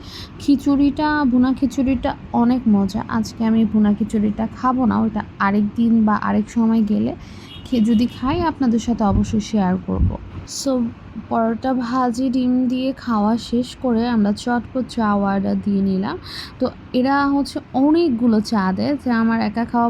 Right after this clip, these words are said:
পসিবল ছিল না। তো আমি মনীষাকে একটু শেয়ার করলাম, কারণ এত চা আমি normally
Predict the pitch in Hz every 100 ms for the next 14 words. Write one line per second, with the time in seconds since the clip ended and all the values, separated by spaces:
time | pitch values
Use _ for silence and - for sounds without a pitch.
0 | 214 208 202 214 220 214 208 202 226 247
1 | 226 208 226 226 - 220 214 214 214 214
2 | 214 226 214 - 226 202 208 - 202 196
3 | 240 - - - - 226 220 - 233 -
4 | 262 - 254 226 226 220 214 214 214